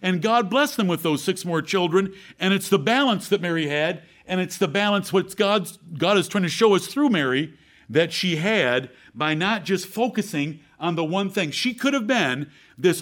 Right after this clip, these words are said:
overbearing, doting, overly protective woman.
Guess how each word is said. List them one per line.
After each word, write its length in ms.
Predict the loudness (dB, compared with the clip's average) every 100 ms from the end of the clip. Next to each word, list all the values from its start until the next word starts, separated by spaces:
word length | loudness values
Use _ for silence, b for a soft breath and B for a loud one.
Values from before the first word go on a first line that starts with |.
| 2
overbearing, 1300 | 2 4 0 -2 -6 0 4 4 4 0 -2 -8 -6
doting, 540 | 2 6 6 4 0 -4 b b
overly 400 | 2 4 4 2
protective 640 | 2 0 -2 -2 0 0 2
woman. 300 | 2 0